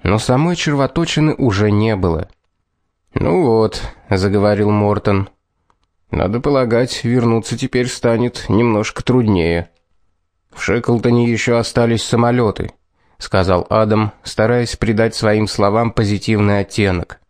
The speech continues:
Нельзя было допустить паники, только не сейчас. Если люди начнут думать о том, в какой изоляции они оказались, то наверняка проиграют.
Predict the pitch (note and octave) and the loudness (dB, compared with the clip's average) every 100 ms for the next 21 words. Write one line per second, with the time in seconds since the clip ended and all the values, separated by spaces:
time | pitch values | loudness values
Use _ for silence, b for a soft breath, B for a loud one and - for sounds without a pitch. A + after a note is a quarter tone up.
0 | _ _ - A#2+ A#2+ G#2 D3+ G2+ G2 G2+ | _ _ 0 2 2 0 -2 0 2 2
1 | G2 G2 A2+ - B2 - C#3+ D3 G2+ F2+ | 0 0 -2 0 -4 -2 0 2 0 -2
2 | - A2+ - _ _ _ A#2+ D3+ C#3+ C#3+ | -6 -8 -12 _ _ _ 0 2 2 2
3 | C3+ - B2+ - A2+ F2 - - _ _ | 2 0 -2 0 0 0 -6 -16 _ _
4 | _ G2 B2+ - F3 D#3+ E3+ D#3 D#3 - | _ 0 0 0 0 0 0 0 0 0
5 | D3+ C#3 A2 C3+ C#3 B2+ A#2+ - A#2+ B2+ | 0 0 2 2 2 0 -2 0 0 -2
6 | - - G2+ A2 A2+ G2+ G2+ G2+ G#2+ - | -2 -2 0 2 2 2 2 0 -2 0
7 | G2+ F2+ F#2 F#2+ F#2 F2 E2 F#2 G#2+ A2+ | 0 2 2 0 0 0 0 2 2 0
8 | - - b b - G#2+ A2 A2 A2+ A2 | -4 -10 b b -2 0 2 2 2 0
9 | A#2+ A#2 A#2+ B2 A#2 C3 C#3+ G2 - - | 0 0 2 2 2 0 0 -2 -6 -14